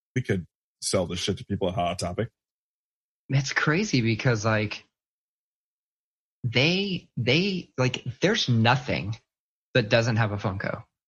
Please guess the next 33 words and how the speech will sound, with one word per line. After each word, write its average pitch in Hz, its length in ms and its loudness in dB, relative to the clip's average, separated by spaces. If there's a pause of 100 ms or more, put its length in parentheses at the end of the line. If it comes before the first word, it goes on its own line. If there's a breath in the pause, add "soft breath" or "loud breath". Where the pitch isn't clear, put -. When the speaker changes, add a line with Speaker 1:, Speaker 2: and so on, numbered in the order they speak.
(960)
Speaker 2:
that 113 140 0
doesn't 117 240 2
have 104 100 2
a 95 60 -6
pop 98 260 -2
character. - 460 -6 (920)
You 104 100 -2
know? 123 240 0 (960)
We 156 100 6
should 156 140 2
get 131 160 0
pop 117 200 4
characters. 104 420 -2
Fuck 110 220 0
it. - 140 -6 (140)
You 117 160 4
and 110 100 4
me. 101 240 -2 (1600)
Speaker 1:
Let's - 120 -10
do 95 180 -2
it. 90 100 -10 (320)
Speaker 2:
Let's 123 220 0
do 117 160 4
it. - 160 -2 (120)
Watch 123 260 2
me. 107 280 0
I'm 120 80 0
gonna 123 140 4
look 113 200 2
on 117 120 2
Etsy 110 400 0
right 101 260 2
now. 98 420 0